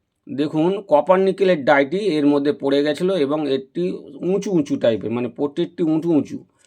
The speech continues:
এবং লেখাগুলি দেখবেন বেশ ব্রড এবং উঁচু উঁচু টাইপের। তো এটি একটি, আহ, মিউল কয়েন। তো মিউল কয়েনের মধ্যে পড়ে। তো এই কয়েনটি, আহ, নর্মাল কয়েন যেটা আমি এমনি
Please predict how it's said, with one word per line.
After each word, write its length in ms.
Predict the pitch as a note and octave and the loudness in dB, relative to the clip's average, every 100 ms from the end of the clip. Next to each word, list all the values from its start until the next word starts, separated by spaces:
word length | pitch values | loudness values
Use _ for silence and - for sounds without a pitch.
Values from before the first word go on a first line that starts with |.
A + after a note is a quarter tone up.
| _ _ | _ _
এবং 320 | - D#3 D#3 | -2 0 4
লেখাগুলি 500 | C#3+ D#3+ F#3+ F#3 E3 | 4 4 4 4 4
দেখবেন 400 | C3+ B2+ C#3+ F3 - | 2 2 0 -4 -6
বেশ 420 | - B2+ D#3 D3+ - - | -10 -4 -4 -4 -14 -14
ব্রড 460 | A#2+ C3 D#3 D#3 | -2 4 4 4
এবং 380 | C#3+ C3+ C#3+ C3+ | 0 0 2 2
উঁচু 180 | C#3+ D3+ | 0 -2
উঁচু 240 | C#3+ C#3 | -4 -4
টাইপের। 360 | B2 A2+ G2 G2+ - _ _ _ _ _ | -2 -2 -2 -10 -16 _ _ _ _ _
তো 120 | F3+ | -4
এটি 260 | F3 E3 D#3+ | 0 0 2
একটি, 220 | G3 G3+ | 2 2
আহ, 1300 | F#3+ - - _ _ _ _ _ - C3 C3 B2+ B2 B2 | -8 -10 -20 _ _ _ _ _ -4 0 0 0 0 2
মিউল 380 | C#3 F3+ F#3 | 2 4 2
কয়েন। 480 | C#3+ C#3 C3+ - - - - | 2 2 2 0 -8 -18 -4
তো 160 | C#3 | -2
মিউল 380 | C3+ C#3 F3 F#3 | 2 2 2 0
কয়েনের 460 | F3+ F#3 F3 F3 F3 | 4 4 4 2 0
মধ্যে 280 | E3 D3 - | 0 -2 -4
পড়ে। 320 | B2 B2+ D#3 _ _ _ _ _ - | -2 -4 -4 _ _ _ _ _ -8
তো 160 | D#3 | -6
এই 240 | D3 F3 A3 | 0 4 4
কয়েনটি, 720 | - G#3 D#3 A#2+ F3+ A3 C4 | 8 8 8 2 -2 -4 -8
আহ, 800 | - - - D#3+ D3+ C#3+ C#3+ C#3+ | -14 -18 -4 2 4 4 4 4
নর্মাল 480 | C#3+ D3+ E3 D#3 C#3+ | 4 0 2 2 2
কয়েন 260 | D3 C#3 | 2 2
যেটা 240 | C3 C3 C3 | 0 -2 -2
আমি 180 | C3 | 0
এমনি 280 | C3+ C#3+ D3+ | 4 6 4